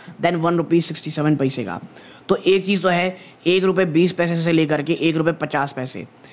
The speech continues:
इसको तोड़ पाना फिलाटेक्स फैशन के लिए मुझे अभी लगता है short to medium term बहुत ही ज़्यादा टफ है। इम्पॉसिबल तो बाजार में कुछ भी नहीं होता, लेकिन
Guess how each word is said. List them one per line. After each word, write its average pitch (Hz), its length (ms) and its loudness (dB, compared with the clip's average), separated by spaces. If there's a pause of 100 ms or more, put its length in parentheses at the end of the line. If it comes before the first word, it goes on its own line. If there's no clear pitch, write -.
(480)
इसको 202 340 2
तोड़ 196 300 2
पाना 175 340 0
फिलाटेक्स 160 380 -2
फैशन 156 320 -2
के 156 80 -2
लिए 165 140 2
मुझे 151 280 4
अभी 160 160 2
लगता 143 280 -2
है 160 140 -2 (400)
short 170 320 2
to 185 80 4
medium 165 240 4
term 170 220 2 (1080)
बहुत 175 320 4
ही 190 60 0
ज़्यादा 156 240 2
टफ 127 220 -4
है। 113 120 -4 (260)
इम्पॉसिबल 175 520 4
तो 180 100 2
बाजार 175 280 2
में 175 100 2
कुछ 147 140 -2
भी 170 100 4
नहीं 175 120 4
होता, 151 300 2 (360)
लेकिन 175 300 2